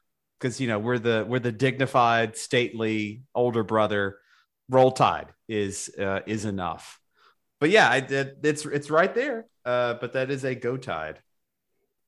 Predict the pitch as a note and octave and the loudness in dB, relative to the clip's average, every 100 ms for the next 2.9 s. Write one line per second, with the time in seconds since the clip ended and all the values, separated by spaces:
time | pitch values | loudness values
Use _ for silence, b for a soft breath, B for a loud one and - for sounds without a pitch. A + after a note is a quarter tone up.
0 | _ - E3 D#3+ D3+ C#3+ D#3 D#3 D#3 E3 | _ 2 8 10 10 8 6 4 4 6
1 | G3 F#3 E3 D3+ D#3+ C#3 B2+ A#2 - A#2+ | 6 8 8 4 0 0 0 -2 -4 -10
2 | A2+ D#3+ E3 D#3+ A#2 A2+ A2+ A2 | 0 2 4 4 2 0 -2 -2